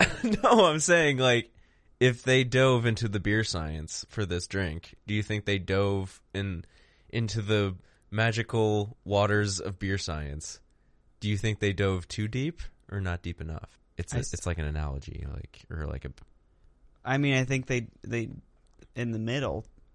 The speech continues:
Speaker 2: they, it was
Speaker 1: Yeah,
Speaker 2: just,
Speaker 1: they're in,
Speaker 2: it was
Speaker 1: in the
Speaker 2: just
Speaker 1: middle.
Speaker 2: deep, it was just deep enough.
Speaker 1: Just deep enough, okay.
Speaker 2: 'Cause they went and described off flavors that happen in beer and why they happen, but they used the chemical names and they explained this whole process of,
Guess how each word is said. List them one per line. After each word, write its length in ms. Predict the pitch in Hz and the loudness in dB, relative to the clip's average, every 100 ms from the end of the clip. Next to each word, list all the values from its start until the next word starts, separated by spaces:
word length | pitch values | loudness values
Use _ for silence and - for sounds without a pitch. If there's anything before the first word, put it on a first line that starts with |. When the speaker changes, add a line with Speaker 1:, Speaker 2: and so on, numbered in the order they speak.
| _ | _
Speaker 2:
they, 120 | 113 104 _ - | -10 -10 _ -10
it 60 | 113 | -8
was 120 | 113 | -6
Speaker 1:
Yeah, 80 | 87 | -6
Speaker 2:
just, 240 | 113 90 90 | -4 -4 -4
Speaker 1:
they're 80 | 87 | -4
in, 60 | |
Speaker 2:
it 60 | 131 | -4
was 120 | 123 | -4
Speaker 1:
in 60 | 92 | -2
the 60 | |
Speaker 2:
just 120 | 127 92 | -2 0
Speaker 1:
middle. 100 | 95 | 0
Speaker 2:
deep, 260 | 131 131 - | 0 -2 -2
it 100 | 123 | -4
was 160 | 123 | -4
just 280 | 120 135 - | -2 -4 -4
deep 220 | 127 123 | -6 -4
enough. 320 | 110 113 135 117 | -2 0 0 2
Speaker 1:
Just 240 | 107 - | 2 2
deep 220 | 117 101 | -2 -2
enough, 360 | 101 87 85 - | -4 -4 -6 -8
okay. 440 | 85 87 69 69 82 - _ - - | -10 -8 -8 -8 -12 -16 _ -20 -4
Speaker 2:
'Cause 100 | 127 | 0
they 100 | 127 | 2
went 200 | 123 131 | 2 0
and 280 | 120 117 110 - | 0 0 -4 -8
described 840 | - 113 - - 117 120 117 107 - - - | -6 -4 -2 0 2 4 2 -2 -14 -16 -6
off 300 | 113 113 - - | -2 -2 -2 -10
flavors 680 | - - 117 120 131 135 139 | -16 -4 -2 -2 -2 -2 -2
that 100 | 131 | -4
happen 260 | 139 131 127 | -4 -4 -4
in 140 | 120 | -6
beer 320 | 113 113 120 135 | -4 -4 -4 -4
and 200 | 110 104 | -4 -4
why 280 | 107 110 | -4 -4
they 140 | 107 110 | -4 -6
happen, 520 | 127 104 - 120 123 | -6 -6 -4 -4 -4
but 140 | 110 | -6
they 80 | 107 | -6
used 400 | 107 107 104 - | -6 -6 -8 -8
the 80 | 107 | -8
chemical 420 | - 107 107 - | -6 -4 -6 -8
names 460 | 110 107 - 98 - | -10 -10 -10 -10 -10
and 80 | 104 | -10
they 200 | 92 90 - - - - | -10 -12 -16 -20 -20 -12
explained 600 | 120 - - 110 104 104 | -8 -6 -4 -4 -4 -6
this 160 | 101 104 | -8 -10
whole 180 | 98 98 | -10 -10
process 600 | - 92 - 95 104 - | -10 -10 -8 -8 -6 -6
of, 200 | 104 104 | -8 -10